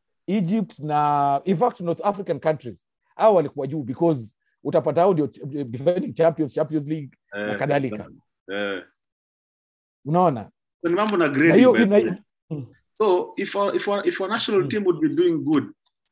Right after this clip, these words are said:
Speaker 2: player akitoka hapa
Speaker 1: Mm.
Speaker 2: akienda abroad, ataingizwa kwa
Speaker 1: Mm.
Speaker 2: category nyingine tofauti, eh, na zile
Speaker 1: Mm.
Speaker 2: team ziko huku chini
Speaker 1: Mm.
Speaker 2: chini. Ka sahi, eh, nakumbuka kuna
Speaker 1: Mm.
Speaker 2: time,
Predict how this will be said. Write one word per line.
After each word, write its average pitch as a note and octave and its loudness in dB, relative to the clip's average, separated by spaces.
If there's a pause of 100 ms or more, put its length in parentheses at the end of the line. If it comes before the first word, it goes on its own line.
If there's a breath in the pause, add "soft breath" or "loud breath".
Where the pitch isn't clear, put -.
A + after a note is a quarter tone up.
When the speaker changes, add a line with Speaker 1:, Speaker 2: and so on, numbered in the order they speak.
(200)
Speaker 2:
player F#3+ 2
akitoka D#3+ -2
hapa E3+ -2
Speaker 1:
Mm. D3+ -4
Speaker 2:
akienda C3 0
abroad, B2+ -4 (640)
ataingizwa C3 0
kwa B2+ -10
Speaker 1:
Mm. C#3+ -8
Speaker 2:
category C3 -4
nyingine D3+ 0
tofauti, A#2+ -4 (480)
eh, A#2+ -8 (300)
na G#2 -6
zile C3+ 2
Speaker 1:
Mm. C3 -2
Speaker 2:
team A2 -2
ziko G#2+ -4
huku A#2 0
chini G2+ -6
Speaker 1:
Mm. F#2+ -6
Speaker 2:
chini. G#2 -8 (280)
Ka G3+ -4
sahi, F3 0
eh, A#2+ -2
nakumbuka C#3 -4
kuna D3 -2
Speaker 1:
Mm. C#3+ -4
Speaker 2:
time, C#3+ 2